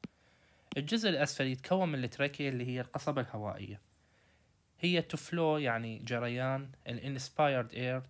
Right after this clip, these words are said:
toward the bronchi. البرونكاي هي شنو؟ هم ذولا اللي هم furnish air to each lung، يعني يوصلون الهواء للرئة. البرونكاي هم ذولا الاثنين، يسموهم برونكاس كمفرد، جمعها برونكاي، ويتكونوا،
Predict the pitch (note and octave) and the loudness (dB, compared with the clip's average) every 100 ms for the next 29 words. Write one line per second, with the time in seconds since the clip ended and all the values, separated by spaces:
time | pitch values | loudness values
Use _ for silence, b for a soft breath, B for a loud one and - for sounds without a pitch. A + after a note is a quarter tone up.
0 | - F3+ F3 F3 C#3+ B2+ A#2+ A2 G2 G#2 | -2 2 4 4 2 -2 0 -2 -2 -2
1 | A2 C3 E3+ G3+ - D#3+ C#3 C#3 B2+ - | 0 2 2 2 4 4 4 0 -2 -2
2 | C3+ D3+ C#3+ C3+ B2 G#2+ G2 - _ b | -2 -4 -2 0 2 2 0 -6 _ b
3 | b b b b b b _ _ _ _ | b b b b b b _ _ _ _
4 | _ _ _ - C3 C3 D3 D3 C3+ - | _ _ _ -2 0 0 0 0 -2 0
5 | E3+ E3 D3+ B2+ - C3+ C3 C3 - B2 | 2 2 0 -2 -2 2 2 2 -4 -4
6 | B2+ - G2+ F#2+ G#2+ A2 A#2 A#2 - C#3+ | -4 -4 -6 -4 -4 -4 -2 -4 -2 -2
7 | C#3 A#2+ A#2 A#2 C3+ A#2+ A2+ G2+ F#2+ F#2+ | 0 0 0 2 2 2 -4 -4 -4 -8
8 | - A#2 A#2 C#3+ E3 - D#3+ C#3 A#2 B2 | -10 -8 -2 0 0 2 0 0 -2 0
9 | C3+ A2+ A2 A2 G2+ F#2 - C3 C3+ D3 | 0 -2 -4 -6 -6 -8 -6 -4 -2 -2
10 | D3 C#3 D3+ D3+ D#3+ D3+ - A#2 A#2+ - | -4 0 0 2 -2 -2 -2 -2 -2 -4
11 | G2+ C3 C#3+ b b b - C3 D3 - | -4 -4 -4 b b b -2 -2 0 -2
12 | A#2 B2+ B2 - A2 C3+ C#3+ b b b | -2 -2 -2 -2 -2 -2 -6 b b b
13 | b b b b b - C#3+ - D#3 E3 | b b b b b -4 -2 2 2 2
14 | G#3 | 0